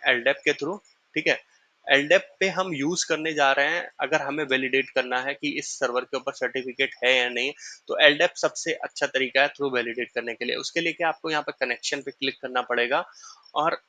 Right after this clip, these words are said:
ये server का नाम, इस server का, self server का नाम लिख के आ रहा है और आपको यहाँ पर एसएसएल पे click करना पड़ेगा। हमें secure connection देखना है, तो यहाँ पर आप click करोगे, "Can not be open connection", because इसके पास certificate नहीं है। अभी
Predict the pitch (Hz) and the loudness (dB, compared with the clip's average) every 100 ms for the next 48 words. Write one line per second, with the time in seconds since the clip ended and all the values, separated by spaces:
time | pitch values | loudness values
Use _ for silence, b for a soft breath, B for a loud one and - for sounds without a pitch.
0 | _ _ _ _ _ - 143 151 139 139 | _ _ _ _ _ -4 -4 0 0 0
1 | 147 139 139 143 139 - 147 - 131 131 | -2 -2 0 -2 -6 -14 -8 -2 0 0
2 | 131 147 - 139 - 131 127 160 131 127 | 0 -2 0 -2 -2 -2 -2 -2 -2 -2
3 | 131 - 139 127 131 - 147 147 127 - | -2 -4 2 4 2 -2 -4 0 0 -2
4 | 160 143 139 151 - 131 123 - 151 180 | -6 -2 -2 -4 -4 -6 -6 -2 -2 -2
5 | B _ _ 135 - 123 120 123 117 110 | B _ _ -8 -2 -2 -2 -4 -2 -2
6 | 120 113 113 117 139 175 - - - 143 | 0 0 -2 -2 -2 -2 -4 -12 -10 -10
7 | - 156 165 - 143 - 147 135 123 127 | -4 -2 -2 -2 -4 -4 -6 -4 -4 -2
8 | 147 196 - _ _ 143 139 143 151 151 | -4 -4 -10 _ _ -4 -2 -2 2 2
9 | 147 - 143 - 135 131 143 190 _ _ | 2 -2 -8 -4 -2 -2 -4 -8 _ _
10 | _ _ _ _ - 139 139 135 135 165 | _ _ _ _ 0 0 2 -2 -2 -4
11 | - - 135 131 120 113 131 120 113 151 | -6 -4 -6 -2 -4 -4 -4 -4 -6 0
12 | 165 - - 147 - 160 156 156 139 135 | 0 0 -8 -8 -6 -2 -2 0 -2 -2
13 | 135 131 156 - 123 120 127 113 110 B | -6 -4 -4 -4 -8 -4 -2 -2 -6 B
14 | B B 139 156 | B B -8 -4